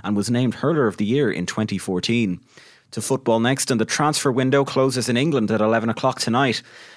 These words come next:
Aston Villa have signed defender Clement Longley on a season-long loan from Barcelona.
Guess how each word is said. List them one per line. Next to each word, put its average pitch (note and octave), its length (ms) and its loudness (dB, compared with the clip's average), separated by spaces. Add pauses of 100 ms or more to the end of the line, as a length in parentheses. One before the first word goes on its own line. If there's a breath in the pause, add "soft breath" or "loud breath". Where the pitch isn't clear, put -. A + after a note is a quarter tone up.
(260 loud breath)
Aston D#3 320 2
Villa E3+ 240 4
have F3 120 0
signed D3 320 2
defender C#3+ 480 2
Clement C#3 380 2
Longley C3 480 2
on G#2+ 140 -2
a G2 40 -2
season-long A#2 600 2
loan A2 240 2
from F#2+ 160 -6
Barcelona. A2+ 680 0